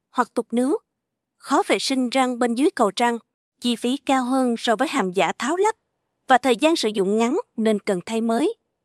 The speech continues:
không tiết kiệm chi phí về lâu dài. Một chấm ba. Làm hàm giả tháo lắp. Hàm giả tháo lắp là một phương pháp phục hình răng truyền thống, đặc biệt phù hợp với người cao tuổi bị mất răng toàn hàm hoặc bệnh nhân có xương hàm yếu,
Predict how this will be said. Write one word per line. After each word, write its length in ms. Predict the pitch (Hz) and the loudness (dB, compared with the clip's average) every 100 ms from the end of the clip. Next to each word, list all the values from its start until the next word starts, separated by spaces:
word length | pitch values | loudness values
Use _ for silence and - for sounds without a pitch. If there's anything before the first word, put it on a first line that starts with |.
| - | -2
không 180 | 339 320 | 0 2
tiết 180 | 403 | 2
kiệm 160 | 254 185 | 2 0
chi 200 | - 254 | 0 -4
phí 220 | - 277 - | 0 0 2
về 120 | 208 | 2
lâu 160 | 247 | 0
dài. 340 | 233 233 196 180 _ _ _ _ - | 0 0 0 -4 _ _ _ _ -2
Một 160 | 226 - | -2 2
chấm 220 | 262 339 | 0 4
ba. 240 | 262 240 226 _ _ _ | 2 2 -2 _ _ _
Làm 180 | 247 220 | 0 0
hàm 220 | 220 208 | 0 -4
giả 160 | 180 185 | 0 -2
tháo 240 | - 240 | 0 -4
lắp. 180 | 311 392 _ _ _ _ - | -2 -4 _ _ _ _ -8
Hàm 160 | 240 220 | -4 0
giả 160 | 208 - | -2 -2
tháo 200 | 269 294 | -2 0
lắp 180 | 381 453 _ _ _ | 0 -2 _ _ _
là 140 | 269 277 | 0 2
một 160 | 269 - | 2 0
phương 180 | 285 247 | 0 0
pháp 240 | - 339 - | 0 -2 0
phục 140 | 240 | -6
hình 200 | - 220 208 | -2 -2 0
răng 180 | 269 277 | 0 0
truyền 220 | 240 190 | 0 0
thống, 260 | 202 240 330 - _ _ _ | 0 -2 -2 -8 _ _ _
đặc 180 | 247 262 | -2 0
biệt 220 | 240 233 | 2 -2
phù 140 | 262 240 | 0 0
hợp 280 | 240 220 - | 2 0 2
với 120 | 427 | 2
người 160 | 349 | 2
cao 160 | 214 294 | 2 0
tuổi 240 | - 202 | 2 0
bị 120 | 247 214 | 2 0
mất 280 | 269 - | -2 -2
răng 220 | 294 254 233 | 0 0 2
toàn 240 | 220 185 | 0 0
hàm 280 | 202 202 185 _ - | -2 -2 -2 _ 0
hoặc 200 | 220 - | 0 2
bệnh 220 | 196 202 | 0 2
nhân 160 | 262 | -2
có 100 | 240 | -2
xương 240 | 359 320 262 | -2 -2 -2
hàm 220 | 240 180 | -2 -4
yếu, 300 | - 233 302 | -4 -2 -2